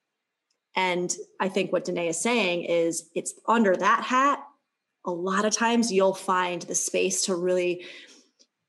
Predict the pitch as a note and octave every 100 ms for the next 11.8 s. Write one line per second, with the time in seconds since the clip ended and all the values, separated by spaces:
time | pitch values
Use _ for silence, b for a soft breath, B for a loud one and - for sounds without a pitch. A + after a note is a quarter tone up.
0 | _ _ _ _ A3+ C4+ D4+ C4+ B3+ G#3
1 | F3+ F#3+ G3 A3 C#4 C#4+ A3 C4 B3+ G#3+
2 | F#3+ G3 F#3 F#3 F3+ F3 F3+ E3 E3+ E3
3 | D#3 F#3+ F#3+ - - - F3 E3+ F#3+ -
4 | - G3 A3 G3+ G#3 G#3+ A#3 A3+ - F#3
5 | G3 - F#3 F3+ F3+ - - F#3 F3+ -
6 | F#3 F#3 F3+ - F#3 F3 E3+ F3+ F3 F3+
7 | E3+ G3+ - F3+ F3 F3+ - - _ _
8 | _ _ _ _ _ F3+ E3 - F#3 -
9 | F3+ F#3+ - G3 - E3 E3+ F3 D#3+ E3
10 | E3 D#3+ D#3 - F3 F3 D3+ E3+ D#3+ -
11 | - - F3 - - - - -